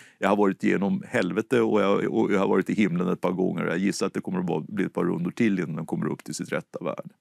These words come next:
Men den, den tänker jag, tänker jag hålla i. Eh, jag tycker dessutom att, eh, det nya management, Andres Rubio, som har kommit in, eh, är väldigt f-, framåtlutad, brukar det het-, heta nu för tiden. Men han förstår realiteterna,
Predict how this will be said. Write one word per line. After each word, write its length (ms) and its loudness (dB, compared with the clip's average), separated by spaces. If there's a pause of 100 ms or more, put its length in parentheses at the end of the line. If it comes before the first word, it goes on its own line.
(560)
Men 200 2
den, 180 -2
den 160 0
tänker 240 -4
jag, 100 -6
tänker 240 -4
jag 60 -4
hålla 280 -6
i. 240 -6 (140)
Eh, 120 0 (280)
jag 100 -8
tycker 180 0
dessutom 640 0
att, 460 -6
eh, 340 2 (640)
det 320 0
nya 260 2
management, 800 -2
Andres 300 -2
Rubio, 320 0
som 180 -6
har 60 -4
kommit 360 -6
in, 220 -2 (520)
eh, 80 2
är 760 0
väldigt 380 0
f-, 480 -18
framåtlutad, 760 0
brukar 320 -2
det 80 -2
het-, 220 -2
heta 280 -2
nu 140 -6
för 120 -12
tiden. 220 -4
Men 160 2 (480)
han 240 0
förstår 580 2
realiteterna, 1120 -2